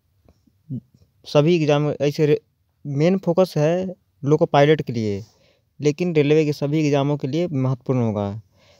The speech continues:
तो चलिए स्टार्ट करते हैं। आज नंबर सिस्टम है,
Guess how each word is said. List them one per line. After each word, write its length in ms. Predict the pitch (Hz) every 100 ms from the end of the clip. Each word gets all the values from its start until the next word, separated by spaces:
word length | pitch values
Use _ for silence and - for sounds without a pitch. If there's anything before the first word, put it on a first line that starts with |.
| _ -
तो 100 | 135
चलिए 260 | 143 170
स्टार्ट 240 | 156 156 147
करते 280 | 143 - 147
हैं। 120 | 143
आज 320 | 135 147 147 _ _ _ _ _ - _ _ _ -
नंबर 380 | 143 143 151 165
सिस्टम 300 | 151 143 147
है, 160 | 131